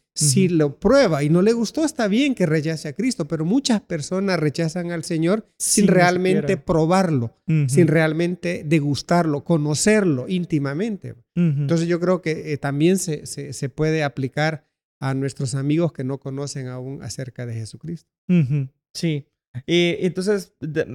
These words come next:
Speaker 2: algo que no va a faltar en David es eso, el, el hecho de invitar a otros a gusten, prueben.
Speaker 1: Ujú.
Speaker 2: Y yo creo que, eh, hay muchos versículos que Dios es, la verdad es que es muy misericordioso en decirnos, "Pruébenme", ¿verdad? "Vean que soy bueno", ¿verdad? Y que soy misericordioso.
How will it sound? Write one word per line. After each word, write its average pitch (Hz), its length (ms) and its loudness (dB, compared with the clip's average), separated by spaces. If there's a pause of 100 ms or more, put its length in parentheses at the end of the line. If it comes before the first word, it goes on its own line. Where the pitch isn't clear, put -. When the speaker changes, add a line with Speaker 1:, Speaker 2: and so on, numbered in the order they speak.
(100)
Speaker 2:
algo 190 240 0
que 190 100 0
no 185 260 0
va 196 140 0
a 190 40 -2
faltar 175 340 -4
en 175 100 -2
David 165 300 0
es 151 180 -4
eso, 147 240 -6
el, 139 100 -10
el 139 160 -4
hecho 160 220 -2
de 160 140 -2
invitar 165 640 -2
a 156 80 0
otros 151 400 -4
a 139 80 -6
gusten, 135 680 0
prueben. 151 520 2 (140)
Speaker 1:
Ujú. 127 260 -6
Speaker 2:
Y 151 80 -2
yo 170 120 2
creo 196 220 2
que, 175 340 0
eh, 147 540 -2 (480)
hay 160 100 0
muchos 208 340 2
versículos 202 540 -2
que 175 380 -6
Dios 160 360 -2
es, 220 360 -6
la 160 120 -4
verdad 143 180 -2
es 185 200 0
que - 100 -16 (120)
es 165 100 -2
muy 185 220 2
misericordioso 160 600 -4
en 180 60 -2
decirnos, 165 420 -2
"Pruébenme", 160 580 0
¿verdad? 120 320 -10 (240)
"Vean 180 420 2
que 147 80 -4
soy 160 220 0
bueno", 147 400 -2
¿verdad? 120 220 -10
Y 127 60 -8
que - 140 -8
soy 156 320 -2
misericordioso. 139 960 -4